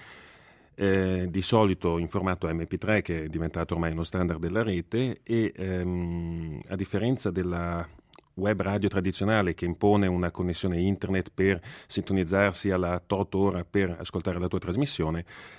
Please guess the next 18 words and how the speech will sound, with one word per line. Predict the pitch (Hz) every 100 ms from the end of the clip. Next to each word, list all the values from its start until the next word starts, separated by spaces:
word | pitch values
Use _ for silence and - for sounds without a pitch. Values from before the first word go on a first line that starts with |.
| -
ehm, | 95 92 92 92 90 90 90 90 85 80 - - - - - -
permette, | 131 127 90 85 - 107
attraverso | 80 87 85 85 - 85 85
dei | 85
meccanismi | 87 87 87 90 90 87 82 82 80
con | 95
dei | 85
software | 98 90 90
particolari, | - 92 - 139 90 85 95
di, | 95 113 92 -
eh, | 90
vedere, | 95 95 82
ok, | 90 - 92 76
Zeppelin | 82 104 101 87 78 78
del, | 78 98 90 85
eh, | 80 80 76 76 -
sette | - 95 95 - 82 82 82 80
febbraio, | - 98 98 101 95 113 165